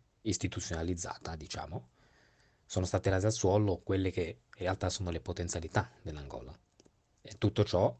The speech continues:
a favore di un gruppo ridotto di persone e delle loro famiglie, perché sappiamo che in ogni stato c'è sempre una piccola percentuale che detiene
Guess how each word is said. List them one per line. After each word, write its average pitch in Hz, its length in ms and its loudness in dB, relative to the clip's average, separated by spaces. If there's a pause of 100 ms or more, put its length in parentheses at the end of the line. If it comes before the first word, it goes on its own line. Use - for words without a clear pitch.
(460)
a - 60 -14
favore 87 460 2
di 85 80 -4
un 85 80 -4
gruppo 85 280 -4
ridotto 87 300 -2
di 82 100 -10
persone 80 580 -6
e - 100 -6
delle 78 200 -8
loro 80 180 -10
famiglie, 78 460 -10 (400)
perché - 240 -8
sappiamo 92 760 -4 (920)
che 90 260 0
in 82 180 -8
ogni 95 240 -2
stato - 520 -8 (140)
c'è - 140 -10
sempre 92 300 -4
una 80 100 -6
piccola - 340 -8
percentuale 85 720 -8
che - 140 -12
detiene 80 600 -6